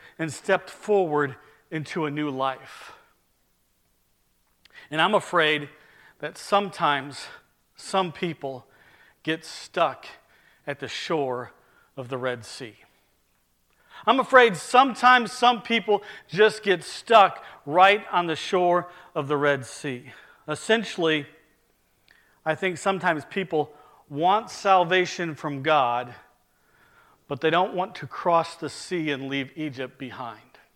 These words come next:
Does that make sense? I've seen too many people say that they want to be set free from sin. They want the grace of God. They want God in their life.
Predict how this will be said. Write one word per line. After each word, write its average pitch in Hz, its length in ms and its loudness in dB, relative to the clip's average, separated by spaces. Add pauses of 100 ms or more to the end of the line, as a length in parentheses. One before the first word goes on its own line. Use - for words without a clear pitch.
(1800)
Does 135 120 -8
that 165 120 0
make 170 140 -4
sense? - 480 -8 (1900)
I've 170 200 4
seen 214 280 0
too 214 200 0
many 220 200 0
people 180 380 -2
say 156 540 0 (340)
that 156 140 -4
they 165 100 4
want 180 200 0
to 185 40 4
be 175 140 -4
set 190 320 0
free 190 260 2
from 180 220 -4
sin. 143 500 -4 (600)
They 156 100 0
want 165 260 4
the 180 60 -6
grace 165 400 -2
of 156 120 -10
God. 139 360 2 (200)
They 160 120 0
want 170 400 0
God 170 340 4
in 170 140 -4
their 160 180 2
life. 151 380 2